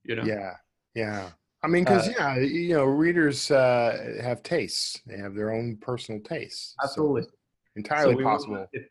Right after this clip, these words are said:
Speaker 2: Yeah.
Speaker 1: yeah, if someone feels like the, the book is good, if a reviewer feels that the book is good, but it's really not for them, they're gonna stop reading and put it back into the pool so that another reviewer who might be more,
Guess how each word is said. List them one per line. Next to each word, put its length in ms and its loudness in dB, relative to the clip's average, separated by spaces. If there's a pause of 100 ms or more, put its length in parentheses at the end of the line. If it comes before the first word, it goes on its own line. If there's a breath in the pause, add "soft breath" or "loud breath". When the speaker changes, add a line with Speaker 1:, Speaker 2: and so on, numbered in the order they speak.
(140)
Speaker 2:
Yeah. 260 0
Speaker 1:
yeah, 160 2
if 140 -8
someone 320 2
feels 280 2
like 180 2
the, 120 4
the 180 2
book 280 2
is 160 0
good, 180 4
if 160 -4
a 40 -2
reviewer 360 2
feels 240 0
that 140 -2
the 60 -4
book 240 -2
is 240 -6
good, 260 -2
but 80 2
it's 200 -2
really 160 0
not 160 0
for 140 -6
them, 340 2
they're 120 2
gonna 220 0
stop 280 -4
reading 240 -2
and 140 -4
put 160 -2
it 120 -4
back 160 0
into 240 -6
the 100 -4 (160)
pool 180 0
so 160 -10
that 180 -2 (600)
another 260 4
reviewer 420 2
who 80 -4
might 240 -2 (640)
be 200 -4
more, 400 -2